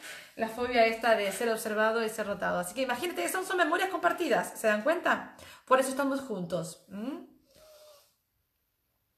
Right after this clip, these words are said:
Eh, Ruby, ve a mi website, es, es w w w rosanaviglia punto com y en donde dice cursos online, abres la pestaña esa y vas a ver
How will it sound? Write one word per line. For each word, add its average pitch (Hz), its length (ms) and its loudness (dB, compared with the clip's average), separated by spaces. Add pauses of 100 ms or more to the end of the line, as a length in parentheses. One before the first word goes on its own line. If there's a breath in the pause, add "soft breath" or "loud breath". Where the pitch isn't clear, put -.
(680 loud breath)
Eh, 240 300 4
Ruby, 269 680 0
ve 240 400 2
a 311 80 6
mi 269 100 4
website, 254 640 2
es, 233 320 0
es 214 480 0
w 233 320 -2
w 202 260 0
w 214 400 0
rosanaviglia 202 880 -4
punto 214 280 -4
com 311 240 6 (1120 soft breath)
y 254 160 -2
en 240 140 2
donde 254 240 6
dice 302 340 2
cursos 302 400 0
online, 285 640 0 (160)
abres 262 340 6
la 208 120 -4
pestaña 262 520 -2
esa 370 200 -4 (380 loud breath)
y 269 140 2
vas 277 180 4
a 277 60 4
ver 285 220 4